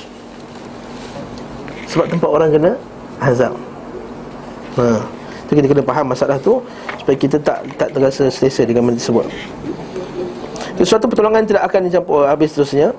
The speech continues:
Uh, agama mereka lebih baik daripada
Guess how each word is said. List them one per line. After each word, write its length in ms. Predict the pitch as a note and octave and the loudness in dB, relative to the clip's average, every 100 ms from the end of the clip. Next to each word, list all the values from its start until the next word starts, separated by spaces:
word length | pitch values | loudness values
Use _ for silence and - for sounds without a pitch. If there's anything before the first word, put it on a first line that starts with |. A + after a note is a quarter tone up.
| - - - - - - - - | -10 -20 -18 -18 -16 -14 -14 -4
Uh, 400 | - E3 D#3+ D#3+ D3+ | 4 6 6 6 4
agama 320 | - F3+ A3+ C4+ | 0 2 4 4
mereka 240 | A#3+ A#3 C4 | 2 4 4
lebih 240 | A#3 A3 | 6 6
baik 320 | G3 A3 C4+ | 6 2 2
daripada 480 | F#3 G3 G#3 F#3+ G#3+ | 0 2 4 4 2